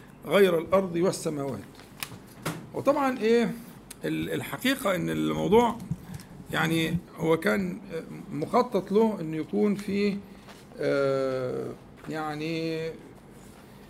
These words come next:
كان في، آه، م-، مشروع إن يبقى فيه درس مستقل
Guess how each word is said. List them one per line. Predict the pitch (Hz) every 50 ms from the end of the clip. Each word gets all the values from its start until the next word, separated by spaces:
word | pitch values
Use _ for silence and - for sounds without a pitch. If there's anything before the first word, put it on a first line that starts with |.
| - - - - - -
كان | 151 151 143
في، | 120 - 226 247 254 240 214 185
آه، | - 170 160 160 156 147 143 139 135 135 131 131 131 - - - - - - - - - - - - - - - - - - -
م-، | - 92 151 165 170 - 165
مشروع | 165 160 - - 196 214 233 226 208
إن | 190 180
يبقى | 180 175 175 160
فيه | - 208 208 208
درس | 185 170 190 208 226 - - - - 170
مستقل | 151 139 - - 180 - - - 208 226 214 208